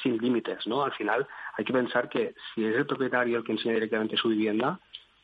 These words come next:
tú puedes vender un inmueble desde tu casa, en cualquier, de, un inmueble que esté en cualquier punto de España. Entonces, eh, ese crecimiento puede ser, digamos, no,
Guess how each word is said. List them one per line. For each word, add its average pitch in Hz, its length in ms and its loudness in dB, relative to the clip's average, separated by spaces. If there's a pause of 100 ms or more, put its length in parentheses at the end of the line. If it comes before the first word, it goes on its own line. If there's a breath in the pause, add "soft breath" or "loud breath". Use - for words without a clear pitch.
(120)
tú 131 120 2
puedes 139 280 0
vender 120 260 2
un 120 100 2
inmueble 120 580 0
desde 113 260 0
tu 104 120 -4
casa, 104 320 0
en 131 100 0
cualquier, - 360 -4
de, - 460 -12
un 120 180 2
inmueble 127 220 2
que 143 80 -2
esté - 100 -4
en 123 80 0
cualquier 131 240 -4
punto 107 220 -2
de - 80 -4
España. 104 440 -2 (440 loud breath)
Entonces, 113 320 0 (500 loud breath)
eh, 117 240 -2
ese 139 480 -2
crecimiento 131 920 0
puede 123 240 -2
ser, 131 260 0
digamos, 127 460 0
no, - 100 -6